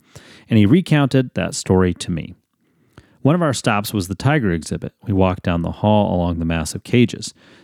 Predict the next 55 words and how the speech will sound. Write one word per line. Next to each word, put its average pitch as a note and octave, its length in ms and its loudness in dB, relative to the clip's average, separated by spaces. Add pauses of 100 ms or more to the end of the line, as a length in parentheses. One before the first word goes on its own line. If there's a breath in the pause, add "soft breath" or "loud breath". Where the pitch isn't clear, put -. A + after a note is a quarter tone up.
The G#2+ 80 4
zookeeper C#3 560 2
pointed A#2 300 2
out G2+ 180 0
the F#2+ 80 -4
yellow F#2 260 2
lines F2 360 0
on D#2+ 80 -6
the D#2+ 60 -6
floor G#2+ 340 2
and E2+ 100 -2
casually G2 540 -4
said, E2+ 340 -8 (180)
"Just - 300 0
be F3 80 0
sure C3+ 260 0
you A#2+ 120 4
don't G2+ 180 2
cross G2 280 0
that F2 180 -4
line A2+ 320 2
and F2+ 100 0
you'll F2 80 0
be E2+ 140 -4
perfectly - 420 -6
fine." A#2 400 -2 (600 soft breath)
That B2+ 160 2
line C#3+ 240 2
was A#2 120 2
only A#2 160 4
about G2 220 2
two D#3+ 200 4
feet A#2+ 220 2
from A#2 180 0
the A#2+ 80 0
cage. - 460 -12 (400 soft breath)
At C#2+ 120 -2
the B2 100 6
end E3+ 100 2
of C#3 60 -6
the A#2+ 100 2
hall G2 240 2
was F#2 120 0
a F2+ 40 -4
cage G2+ 360 -2
that - 120 -8
housed F2+ 320 -4
a - 20 -4
male A2+ 280 2
tiger E2+ 400 -2
weighing F#2+ 320 0
almost A2+ 480 2
four G#2+ 240 0
hundred F#2+ 260 -2
pounds. - 500 -6